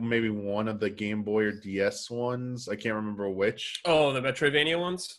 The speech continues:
Speaker 1: Yeah, I played at least one of those.
Speaker 2: Dawn of Sorrow?
Speaker 1: Maybe.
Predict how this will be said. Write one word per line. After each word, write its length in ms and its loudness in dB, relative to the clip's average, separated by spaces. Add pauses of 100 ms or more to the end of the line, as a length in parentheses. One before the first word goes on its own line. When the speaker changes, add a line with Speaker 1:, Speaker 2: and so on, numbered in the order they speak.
Speaker 1:
Yeah, 320 6
I 40 6
played 260 6
at 100 6
least 200 2
one 440 2
of 140 0
those. 680 2
Speaker 2:
Dawn 220 2
of 80 2
Sorrow? 440 2 (320)
Speaker 1:
Maybe. 760 -2